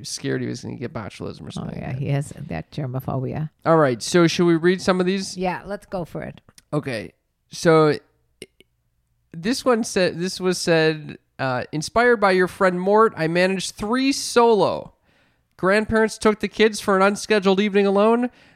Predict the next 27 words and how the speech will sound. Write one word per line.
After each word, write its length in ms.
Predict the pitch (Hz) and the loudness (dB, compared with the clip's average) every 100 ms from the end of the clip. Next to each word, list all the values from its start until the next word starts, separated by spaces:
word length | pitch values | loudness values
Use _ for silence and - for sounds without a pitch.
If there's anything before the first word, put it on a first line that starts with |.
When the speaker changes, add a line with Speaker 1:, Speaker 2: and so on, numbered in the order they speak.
| _ | _
Speaker 1:
The 100 | 139 | -2
wife 340 | 135 165 196 - | 4 6 6 4
was 160 | 170 | 4
up 140 | 190 - | 4 4
for 200 | 185 165 | 2 2
a 60 | |
twofer. 540 | - 220 220 233 233 240 - - - | 4 2 2 4 4 4 -4 -20 -4
I'm 160 | 185 220 | 0 2
pretty 200 | 240 233 | 4 2
sure 260 | - 240 233 | 4 4 4
the 80 | |
fifth 300 | 185 - 254 | 2 0 2
expression 480 | 233 - 220 226 - | 0 0 2 2 2
of 80 | 196 | 0
the 80 | 190 | 4
day 240 | 196 226 | 6 6
was 240 | 226 180 135 | 6 4 2
<laughs> 180 | 135 | 4
dust. 400 | 220 143 - - - | 6 4 -4 -14 -14
Mort 300 | - 185 240 | 2 6 6
deserves 460 | - 196 202 226 226 | 6 6 8 6 6
a 80 | 175 | 2
medal." 560 | 190 254 185 107 - _ | 2 2 0 -2 -10 _
<laughs> 60 | - - - - - - 784 906 1017 1077 1077 1077 1077 - - | -20 -18 -18 -18 -18 -14 -10 -10 -10 -12 -16 -14 -14 -14 -6
The 80 | 370 | -4
fifth 300 | - 403 - | 0 -2 -2
expression. 960 | 285 302 - - 285 349 - - 101 | -4 -4 -8 -2 2 2 2 -2 -2